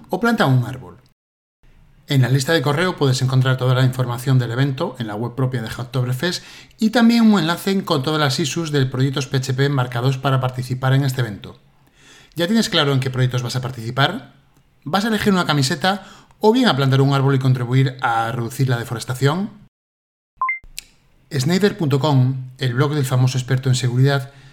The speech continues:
migra a WordPress. Así que cuando te digan que WordPress es inseguro,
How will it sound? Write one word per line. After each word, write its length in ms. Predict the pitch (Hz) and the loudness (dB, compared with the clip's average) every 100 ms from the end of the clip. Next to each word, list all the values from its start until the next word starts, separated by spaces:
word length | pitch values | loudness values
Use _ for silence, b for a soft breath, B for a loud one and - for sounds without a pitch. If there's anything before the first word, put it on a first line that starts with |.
| B B | B B
migra 420 | 170 180 208 214 | -4 0 0 0
a 80 | - | 0
WordPress. 600 | 131 113 127 107 101 - _ - _ _ | 0 0 -6 -16 -16 -18 _ -20 _ _
Así 240 | 165 151 208 | -4 -2 0
que 100 | 160 | 0
cuando 220 | 135 127 | 2 2
te 100 | 123 | 2
digan 200 | 131 139 | 0 2
que 100 | 131 | 2
WordPress 340 | 135 131 131 | 2 2 -2
es 140 | 127 135 | 0 2
inseguro, 720 | 131 135 156 143 151 - | 4 4 2 0 -2 -6